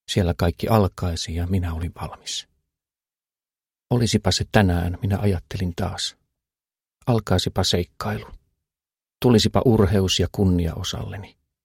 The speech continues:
Sota on käynnissä. Se on vapaussota, minä olen siinä mukana, eikä minua pelota. Niin minä silloin ajattelin,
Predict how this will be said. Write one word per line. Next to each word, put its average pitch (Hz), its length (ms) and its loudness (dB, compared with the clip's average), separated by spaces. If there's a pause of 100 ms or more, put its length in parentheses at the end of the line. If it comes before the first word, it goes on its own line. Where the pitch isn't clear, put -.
(720)
Sota 92 320 0
on 90 120 -4
käynnissä. - 600 -4 (920)
Se 104 100 2
on 87 100 2
vapaussota, 95 840 -2 (440)
minä 101 180 4
olen 87 180 0
siinä 92 260 0
mukana, 92 480 -2 (680)
eikä 95 180 -4
minua 85 360 0
pelota. - 420 -10 (1800)
Niin 92 140 2
minä 92 160 2
silloin 95 340 4
ajattelin, 95 600 0